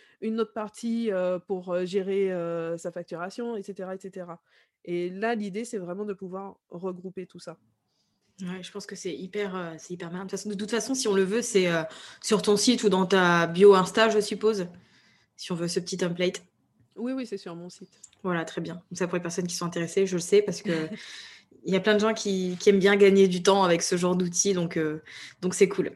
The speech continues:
Speaker 2: Bon, question qui n'a rien à voir avec le business. Euh, qu'est-ce que t'aimes bien faire pour, euh, te détendre et te reposer ?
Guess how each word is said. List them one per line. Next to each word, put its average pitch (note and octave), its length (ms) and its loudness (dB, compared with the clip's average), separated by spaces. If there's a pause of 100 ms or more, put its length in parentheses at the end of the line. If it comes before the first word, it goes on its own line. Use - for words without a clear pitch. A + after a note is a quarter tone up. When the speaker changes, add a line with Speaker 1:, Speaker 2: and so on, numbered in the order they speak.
(720)
Speaker 2:
Bon, G3 80 4
question A3+ 300 2
qui A#3+ 120 0
n'a G#3+ 80 6
rien G#3 160 6
à A3 40 8
voir G#3+ 120 6
avec G#3+ 100 6
le G#3+ 80 8
business. G3+ 500 2
Euh, F#3 280 4
qu'est-ce C4+ 260 4
que B3+ 100 4
t'aimes G3 300 6
bien F#3 340 0
faire F#3 540 0 (200)
pour, G#3 260 4
euh, F3+ 140 4
te F3+ 140 0
détendre G#3 500 2
et G3 100 0
te G3 100 -4
reposer ? F#3+ 560 -2